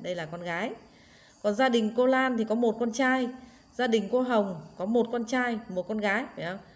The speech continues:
Bạn trai cắt tóc ngắn, bạn gái thì để tóc, à, dài, ờ, góc tóc đầu vuông đây. Còn gia đình cô Đào thì có một con là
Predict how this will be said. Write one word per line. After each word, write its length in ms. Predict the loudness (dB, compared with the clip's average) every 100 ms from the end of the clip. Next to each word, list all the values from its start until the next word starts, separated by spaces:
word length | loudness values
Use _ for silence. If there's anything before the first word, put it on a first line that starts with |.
| -12
Bạn 140 | -8
trai 220 | -2 0 0
cắt 140 | -2
tóc 100 | -2
ngắn, 360 | 0 0 0 -2
bạn 180 | -6 -4
gái 220 | -4 -2
thì 100 | -2
để 160 | -2 -2
tóc, 340 | -4 -6 -10 -12
à, 180 | -10
dài, 420 | -8 -6 -6 -8 -10 -14 -14
ờ, 220 | -12 -8
góc 220 | -8 -10
tóc 120 | -10 -12 -12 -6
đầu 120 | -4
vuông 260 | -2 0 2
đây. 160 | 0 -2 -14 -20 -20 -20 -20 -20 -20 -12 -2
Còn 380 | -2 -2 -8 -4
gia 140 | -2
đình 160 | 0 2
cô 100 | 2
Đào 300 | 4 4 2
thì 80 | -2 -4
có 100 | -2
một 200 | -2 -2
con 240 | -2 0 -2 -8 -18 -20 -20 _ _ _ _
là 400 | -10 -8 -8 -12